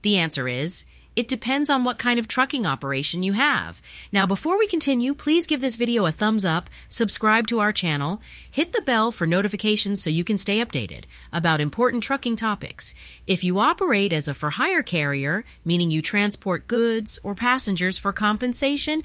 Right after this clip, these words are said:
you will need an M C number. This number is issued by the Federal Motor Carrier Safety Administration and serves as a unique identifier for your business. The M C number is required for companies that transport regulated commodities,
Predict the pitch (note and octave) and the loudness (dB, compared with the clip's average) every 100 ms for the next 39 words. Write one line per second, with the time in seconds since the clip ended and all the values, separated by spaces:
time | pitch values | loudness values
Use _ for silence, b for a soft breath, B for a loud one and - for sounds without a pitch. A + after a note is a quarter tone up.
0 | B B F#3 B3 B3+ C4 C4 B3+ G#3 F3+ | B B 2 4 4 2 2 2 2 0
1 | - A#3+ B3 A#3+ - A#3+ A#3+ A#3+ A3+ B3+ | 0 0 2 0 2 2 2 2 2 0
2 | C#4+ B B - D3+ - D3+ C3+ C#3 D#3+ | -2 B B -2 0 0 0 0 0 0
3 | D#3+ E3 F3 - E3 F3 G3 G#3 A#3+ B3 | -2 0 0 0 0 0 0 2 0 0
4 | A3+ A#3 B3+ B3 A#3 B3 - A3+ A3 A3+ | 0 2 2 4 2 0 0 0 0 0
5 | A3 A3+ - B3 - E3+ D3 D#3+ E3 E3+ | -2 0 2 2 2 -2 0 0 0 0
6 | - E3+ E3 G#3 B3 B B B G#3+ G#3 | 2 2 2 0 -2 B B B -2 0
7 | A#3 A3+ - A3+ G#3+ G#3 G3 F3+ F3+ G#3+ | 0 0 0 0 0 0 0 0 0 2
8 | C4 C4 F#3 F3+ B3+ C4 - C#3 D#3+ F#3 | 2 2 -2 0 0 -2 0 0 0 -2
9 | A3+ G#3+ C4+ C#4 E3 C3+ B2+ - - - | -2 0 2 2 0 -2 -4 -6 -8 -10
10 | B B B A3 A3 B3+ - C4+ B3 A#3+ | B B B -2 2 2 2 2 2 2
11 | A3 G#3+ F#3 E3+ F3 - A3+ A3+ - E3 | 2 0 0 -2 -4 -2 0 -2 -2 -4
12 | - A3 A3 G#3+ G3 F#3 F3 - - A#3+ | -2 -4 -2 -2 -2 -4 -6 -8 -4 -2
13 | B3+ C4 - F3 F#3 A3+ B3 G3+ D3+ D3+ | -2 -2 -2 -2 -2 -2 0 -2 -2 -4
14 | E3 A3 A3 G#3+ B2+ - - | -6 -2 -2 -2 -6 -12 -12